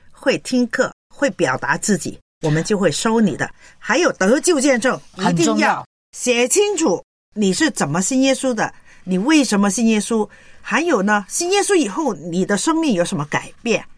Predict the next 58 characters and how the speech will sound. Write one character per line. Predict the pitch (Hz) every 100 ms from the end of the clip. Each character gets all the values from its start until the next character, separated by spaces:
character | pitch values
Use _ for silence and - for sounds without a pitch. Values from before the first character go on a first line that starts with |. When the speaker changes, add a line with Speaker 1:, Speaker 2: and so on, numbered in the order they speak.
| _ - -
Speaker 1:
你 | 180 170
的 | 175
教 | - 254
会 | 254 226
生 | - 254
活 | 233 - 131 156
是 | - -
怎 | 214 143
么 | 160
样， | 208 165
你 | 160
的 | 151 180
家 | - 285 269
庭 | 269 180
生 | 175 226 185
活 | 151
是 | 147
怎 | 165 -
么 | 147
样， | 165 -
要 | 262 240
写 | - 120
清 | - 226 214
楚。 | 208 - - - - - - -
特 | - 339
别 | 233 208
讲 | - 190 123
的 | 165
就 | 226
是 | 240 220
那 | 220 254
个 | 208
得 | 165 208
救 | 269
见 | 220 220
证 | 190 180 -
要 | 233 220
三 | 151 262 247
百 | 196
到 | - 175
五 | 147
百 | - - -
字， | - - _ _ _ _
告 | - 254
诉 | 214
我 | 170
们 | 139 147 - _ _ _
你 | 170 180
真 | 151 269 247 233
的 | 147 -
知 | 269 247
道 | 214
自 | 160 226
己 | 131
重 | - 139 175
生 | 233 214
得 | 110
救， | 131 185 -